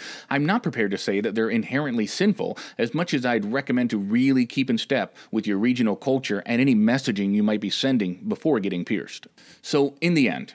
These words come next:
is it sinful for a person to get a piercing? I'd answer by echoing my answer to the tattoo question, or any number of others. It depends.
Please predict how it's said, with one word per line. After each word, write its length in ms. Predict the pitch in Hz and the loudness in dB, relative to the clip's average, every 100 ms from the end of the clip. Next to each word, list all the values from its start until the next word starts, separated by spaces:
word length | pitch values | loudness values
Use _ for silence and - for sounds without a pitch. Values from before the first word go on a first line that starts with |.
| _ | _
is 160 | 131 127 | -2 -2
it 100 | - | -4
sinful 480 | - 208 226 87 85 | 0 2 2 0 -2
for 160 | 87 | -2
a 60 | 90 | -4
person 420 | - 127 - 90 | -2 -4 -4 -4
to 60 | 104 | 0
get 120 | 123 | 0
a 40 | |
piercing? 520 | 117 139 123 - - - | 0 -2 -2 -6 -14 -10
I'd 220 | 98 143 | -4 0
answer 320 | 165 156 113 | 0 -2 -2
by 160 | 95 95 | -2 -2
echoing 400 | 117 131 110 101 | -4 -2 0 0
my 140 | 98 85 | 0 -2
answer 340 | 101 92 123 | -4 -4 -4
to 140 | - | -2
the 80 | 120 | -2
tattoo 420 | - 139 - 196 | -2 -4 -2 -2
question, 540 | 196 85 - - - - _ | -2 -4 -4 -8 -14 -18 _
or 140 | 135 | -2
any 160 | 165 196 | 0 2
number 300 | 196 220 120 | 2 2 0
of 100 | 80 | -2
others. 360 | 60 50 - - _ _ | -6 -8 -16 -20 _ _
It 160 | - 85 | -8 -6
depends. 560 | - 120 90 - - | -4 -2 -2 -6 -12